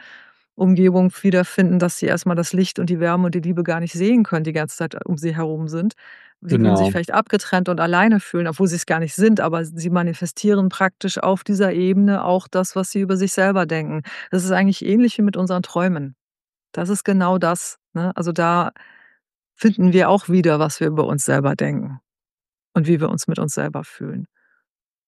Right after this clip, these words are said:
Speaker 1: Ne, und es ist niemand da, der da mit dem Finger auf uns zeigt oder sagt: „So, du wirst jetzt bestraft“, sondern es, es sind immer wir selber, die uns eigentlich bestrafen, ob jetzt bewusst oder unbewusst.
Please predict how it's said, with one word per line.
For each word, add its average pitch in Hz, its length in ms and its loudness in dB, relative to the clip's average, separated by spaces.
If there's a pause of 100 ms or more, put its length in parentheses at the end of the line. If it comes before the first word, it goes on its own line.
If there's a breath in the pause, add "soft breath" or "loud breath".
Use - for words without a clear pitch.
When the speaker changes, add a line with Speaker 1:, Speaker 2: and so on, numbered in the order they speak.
Speaker 1:
Ne, 170 200 -8
und 170 180 -8
es - 140 -8
ist 180 160 -4
niemand 190 440 6
da, 170 240 6
der 170 260 4
da 165 200 4
mit 160 80 2
dem 170 80 0
Finger 180 260 4
auf 160 140 -2
uns 156 160 -2
zeigt 160 320 2
oder 156 220 0
sagt: 151 360 -4
„So, 160 220 -6
du 156 120 -8
wirst 156 140 -6
jetzt 160 160 -6
bestraft“, 165 560 -2
sondern 160 300 -2
es, 160 180 -6
es - 160 -8
sind 175 140 -2
immer 185 260 4
wir 180 140 2
selber, 160 600 2
die - 100 -4
uns 147 160 -4
eigentlich 147 400 -2
bestrafen, 143 680 -4
ob 139 120 -6
jetzt - 180 -12
bewusst 156 340 -6
oder 165 140 -6
unbewusst. 156 500 -8